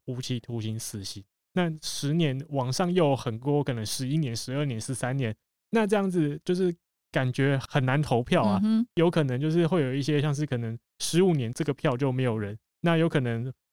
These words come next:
Speaker 1: 嗯，十年一票、十一年一票，那票数很分散的情况要，又要怎么解决呢？
Speaker 2: 量刑的话，它跟刚刚判决有罪的门槛又不一样。
Speaker 1: 嗯哼。
Speaker 2: 啊，量刑是超过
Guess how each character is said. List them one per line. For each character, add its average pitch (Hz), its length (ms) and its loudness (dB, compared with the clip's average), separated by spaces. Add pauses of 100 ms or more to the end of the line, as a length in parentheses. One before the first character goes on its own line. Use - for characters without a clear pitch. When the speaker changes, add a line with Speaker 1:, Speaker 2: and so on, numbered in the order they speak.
(160)
Speaker 1:
嗯， 117 100 -2
十 135 220 0
年 139 160 2
一 123 120 -4
票、 135 300 2
十 120 180 -4
一 120 120 -6
年 127 200 -2
一 110 120 -6
票， 123 320 -2
那 196 120 4 (280)
票 180 240 4
数 190 180 2
很 113 220 -2
分 147 240 2
散 147 200 2
的 120 160 2
情 117 300 -4
况 139 320 -2
要， 151 300 0
又 170 120 2
要 160 120 4
怎 - 120 -6
么 104 120 -6
解 101 180 -6
决 98 260 -6
呢？ 101 140 -8 (460)
Speaker 2:
量 208 280 0
刑 208 280 2
的 202 100 2
话， 202 240 2
它 202 240 -2
跟 202 220 0
刚 190 160 2
刚 196 160 2
判 190 200 -2
决 160 140 0
有 151 180 0
罪 180 160 -2
的 170 80 2
门 143 200 -2
槛 143 200 -8
又 156 140 -2
不 151 220 -4
一 143 140 -10
样。 143 200 -4
Speaker 1:
嗯 165 160 0
哼。 160 200 -2
Speaker 2:
啊， 156 180 -4
量 196 260 2
刑 190 200 -2
是 202 220 0
超 196 240 -2
过 185 160 0